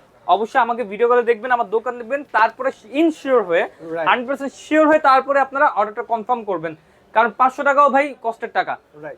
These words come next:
Speaker 1: অনেক স্টুডেন্ট মানুষ আছে আমাদের থেকে যে ভাই পাঁচশো টাকা টিফিনের টাকা জমা জমা ড্রোন কেনার চেষ্টা করে, পাঁচশো টাকা অ্যাডভান্স পাঠায় দেখা যায় যে প্রোডাক্ট আর পায় না, তাদের উৎসাহটা চলে যায়। তো আমরা তাদেরকেও বলবো ভিডিও কলে ভাই আমাদেরকে দেখবা, দেখে ইনশিওর হয়ে তারপরে আপ-, আহ, তোমরা টাকা পাঠাবা, ঠিক আছে?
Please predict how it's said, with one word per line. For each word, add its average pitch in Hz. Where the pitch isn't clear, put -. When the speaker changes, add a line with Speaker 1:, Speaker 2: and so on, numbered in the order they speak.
Speaker 1:
অনেক 240
স্টুডেন্ট 285
মানুষ 262
আছে 254
আমাদের 247
থেকে 240
যে 233
ভাই 233
পাঁচশো 214
টাকা 220
টিফিনের 214
টাকা 214
জমা 196
জমা 202
ড্রোন 175
কেনার 202
চেষ্টা 190
করে, 160
পাঁচশো 208
টাকা 220
অ্যাডভান্স 214
পাঠায় 220
দেখা 208
যায় 196
যে 208
প্রোডাক্ট 196
আর 180
পায় 185
না, 151
তাদের 196
উৎসাহটা 233
চলে 247
যায়। 160
তো 190
আমরা 190
তাদেরকেও 233
বলবো 233
ভিডিও 220
কলে 240
ভাই 240
আমাদেরকে 226
দেখবা, 214
দেখে 202
ইনশিওর 254
হয়ে 269
তারপরে 208
আপ-, 233
আহ, 175
তোমরা 202
টাকা 196
পাঠাবা, 165
ঠিক 262
আছে? 285